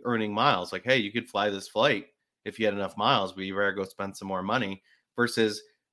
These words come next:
trying to reward people that actually fly them on a regular basis. And I think that's kinda the way things have gone. And, and with business travel, uh,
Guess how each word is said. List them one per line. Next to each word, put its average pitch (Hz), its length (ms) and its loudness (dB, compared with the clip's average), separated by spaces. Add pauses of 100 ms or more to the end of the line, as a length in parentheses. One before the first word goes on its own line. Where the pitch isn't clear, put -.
(140)
trying 120 260 4
to 113 60 0
reward 117 360 2
people 123 200 -6
that 117 180 2
actually 120 380 0
fly 135 340 2
them 117 180 2
on 107 100 -2
a 107 60 -2
regular 104 320 0
basis. 120 520 -2
And 101 120 -4
I 104 80 -2
think 110 220 -6
that's 104 220 -2
kinda 107 400 -2 (360)
the 113 80 0
way 110 160 2
things 110 240 -2
have 95 120 -10
gone. 107 320 2
And, 95 200 -4 (520)
and 110 120 -2
with 113 220 0
business 113 300 0
travel, 104 680 2
uh, 101 60 -8